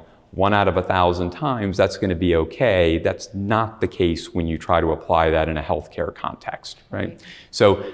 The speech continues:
Speaker 1: I think, again, the, the way that the A I is gonna be introduced is really helping the experts along the value chain do their job better.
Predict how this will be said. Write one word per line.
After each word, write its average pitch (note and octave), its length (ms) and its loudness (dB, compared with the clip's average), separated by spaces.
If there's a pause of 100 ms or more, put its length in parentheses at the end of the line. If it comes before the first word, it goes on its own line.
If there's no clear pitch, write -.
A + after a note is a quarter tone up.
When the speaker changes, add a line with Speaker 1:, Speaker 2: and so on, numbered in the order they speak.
Speaker 1:
I G#2 60 2
think, A2 180 2
again, G2+ 340 4
the, F2+ 100 4
the F2+ 180 2
way G2+ 280 6
that A#2 160 2
the G2+ 140 4
A F#2 140 6
I F2 140 4
is E2 120 -2
gonna F2 120 0
be E2 140 0
introduced F#2 560 0
is E2 100 -4
really E2+ 240 2
helping F#2+ 460 0
the E2 140 2
experts E2+ 500 0
along D#2+ 320 -2
the D#2+ 60 -2
value F#2 420 2
chain E2 380 -2
do E2 100 0
their D#2 220 0
job D#2 580 0
better. G1+ 420 -2